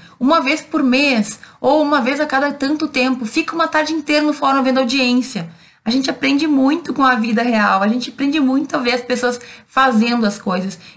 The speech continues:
Então, faz isso, porque se tu não tem tempo,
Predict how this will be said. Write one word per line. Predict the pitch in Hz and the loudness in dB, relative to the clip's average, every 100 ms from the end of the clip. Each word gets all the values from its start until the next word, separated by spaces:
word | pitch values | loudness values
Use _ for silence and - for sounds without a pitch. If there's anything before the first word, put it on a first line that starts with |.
| - | -6
Então, | 240 311 330 - - _ | 0 2 0 -4 -12 _
faz | - 339 381 302 | -8 -2 -2 0
isso, | 320 330 - 220 - - | 0 -2 -8 -12 -16 -8
porque | 269 | -6
se | - | -6
tu | 277 330 | -4 -2
não | 381 | -2
tem | 381 330 | -2 -4
tempo, | 277 254 269 262 | 0 0 0 0